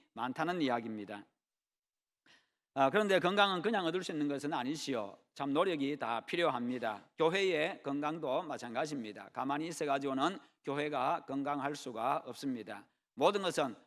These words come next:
모든 살아있는 조직은요, 건강해야 합니다. 그래야 그 안에 있는 조직 구성원들이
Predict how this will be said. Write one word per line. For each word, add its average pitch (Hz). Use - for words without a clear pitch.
모든 190
살아있는 165
조직은요, 143
건강해야 151
합니다. 104
그래야 170
그 143
안에 156
있는 139
조직 151
구성원들이 151